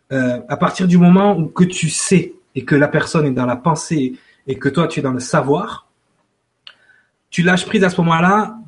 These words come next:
avec cette compassion en me disant, bon, voilà, je lâche prise parce que ça sert à rien. Et que je lui rends pas service, je me rends pas service. Dans ce contexte-là. Après, il faut savoir lâcher prise aussi sur d'autres énergies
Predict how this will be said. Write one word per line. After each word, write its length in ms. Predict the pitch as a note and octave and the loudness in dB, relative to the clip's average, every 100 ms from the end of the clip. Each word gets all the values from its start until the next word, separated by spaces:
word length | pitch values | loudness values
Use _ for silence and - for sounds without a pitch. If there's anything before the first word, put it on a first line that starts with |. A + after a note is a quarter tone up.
| _ | _
avec 260 | D#3 D3 F3+ | -4 -2 0
cette 200 | F#3+ F3+ | 0 -2
compassion 520 | - F3 E3 D#3 G3+ | -2 0 0 0 0
en 120 | G3 | 2
me 80 | E3+ | 0
disant, 340 | D3+ D3+ F#3+ F#3 | -2 0 0 2
bon, 140 | E3 | 0
voilà, 440 | D3+ D#3+ D3+ - _ _ _ _ _ _ _ _ _ _ _ _ | 0 0 0 -6 _ _ _ _ _ _ _ _ _ _ _ _
je 160 | B2+ D3 | -8 -2
lâche 200 | D3 - | -2 0
prise 240 | F#3+ F#3 | -4 -4
parce 200 | - C#3+ | -6 -10
que 100 | C#3+ | -8
ça 120 | D3 | -10
sert 220 | C3 D#3+ | -4 -4
à 120 | C#3 C3+ | -2 -4
rien. 220 | C#3 A#2+ _ _ _ _ _ - | -6 -8 _ _ _ _ _ -8
Et 100 | C3+ | -6
que 300 | D3 C#3+ B2 | 0 0 0
je 140 | A#2+ | -4
lui 340 | C#3+ C3 C#3 D3 | -4 -4 -2 0
rends 160 | D3+ | -2
pas 120 | C#3+ D#3+ | -2 -4
service, 460 | D#3+ D3 F#3+ F#3 - | -2 -2 -4 -4 -8
je 180 | C3 | -4
me 140 | F3 E3 | -2 -2
rends 160 | D3+ | -4
pas 140 | C3+ C#3 | -6 -8
service. 380 | - C3 A#2 - _ - | -8 -10 -10 -18 _ -4
Dans 140 | D#3 | -2
ce 120 | D#3 | 0
contexte-là. 800 | E3+ E3 D#3+ - D3 - D3 B2+ - - - - | -2 0 -2 -2 -6 -2 -2 -2 -6 -20 -20 -10
Après, 320 | B2+ - G3 | -8 0 2
il 60 | F#3+ | 2
faut 180 | - F3+ | 0 2
savoir 400 | E3+ D3+ E3+ D#3 | 2 2 0 0
lâcher 280 | C#3 D3+ | -2 -2
prise 260 | C#3 F#3 F#3+ | -2 -2 -2
aussi 220 | C#3+ F3+ | -2 -4
sur 180 | F3+ C3 | -6 -4
d'autres 400 | D3+ E3+ D#3+ C#3 | -4 -4 -6 -4
énergies 540 | C#3 C3 B2 D#3 G3 | -4 -4 -4 -2 -4